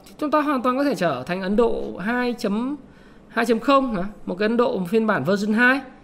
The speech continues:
Đấy, thì, thì có thể học hỏi. Và Việt Nam thì, thì, thì họ, bạn hỏi là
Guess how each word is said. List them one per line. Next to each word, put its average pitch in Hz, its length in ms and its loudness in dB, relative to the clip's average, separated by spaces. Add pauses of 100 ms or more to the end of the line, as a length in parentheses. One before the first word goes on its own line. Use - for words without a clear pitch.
(480)
Đấy, 208 360 -10
thì, 220 260 -6
thì 214 140 -4
có 233 220 2
thể 320 80 4
học 202 200 2
hỏi. 170 220 2
Và 185 140 -2
Việt 220 160 -2
Nam 262 300 0
thì, 254 240 -4 (680)
thì, 247 200 -4 (220)
thì 254 60 0
họ, 254 140 -2
bạn 262 180 -2
hỏi 233 220 4
là 220 100 4